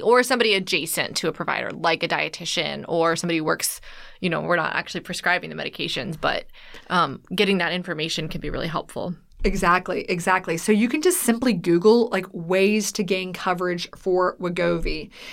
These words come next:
Speaker 2: It'll take you directly to its semaglutide, its Novo Nordisk. It takes you directly to their once weekly Wegovy, um, injection, uh, website, which once you get to that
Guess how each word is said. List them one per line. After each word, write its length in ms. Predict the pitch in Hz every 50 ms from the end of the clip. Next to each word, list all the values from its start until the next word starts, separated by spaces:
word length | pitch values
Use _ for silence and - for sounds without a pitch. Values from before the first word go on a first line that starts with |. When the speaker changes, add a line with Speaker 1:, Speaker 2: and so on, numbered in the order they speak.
| - -
Speaker 2:
It'll 180 | - 202 196 190
take 240 | 190 - 220 - -
you 60 | 196
directly 500 | 175 185 175 180 190 196 196 220 214 214
to 500 | - - - - 214 214 214 208 214 - -
its 200 | 185 175 180 - - -
semaglutide, 880 | 180 175 170 180 202 196 190 190 190 208 208 202 202 202 202 202 196 -
its 240 | - - 175 -
Novo 180 | 180 175 175 175
Nordisk. 640 | 170 170 185 190 196 196 202 202 202 202 196 - -
It 100 | 165 175
takes 220 | - 185 180 175
you 80 | 185 180
directly 400 | 175 170 175 180 180 - 190 185
to 160 | 185 - 190
their 300 | 185 180 180 175 175 170 - - - - - - - -
once 320 | 190 196 208 202 - -
weekly 320 | 208 214 208 - 220 220 196
Wegovy, 760 | 196 185 175 185 185 196 208 196 202 202 208 208 214 202 208 - - - - - _ -
um, 180 | 202 196 196 202
injection, 960 | 202 202 185 185 196 196 196 - - - 214 202 196 196 190 190 190 196 190
uh, 100 | 196 185
website, 600 | 269 277 - - - - - 226 233 247 240 -
which 240 | 190 190 190 - -
once 180 | 196 190 196
you 80 | - 190
get 160 | 202 190 190
to 100 | - - -
that 200 | 185 180 -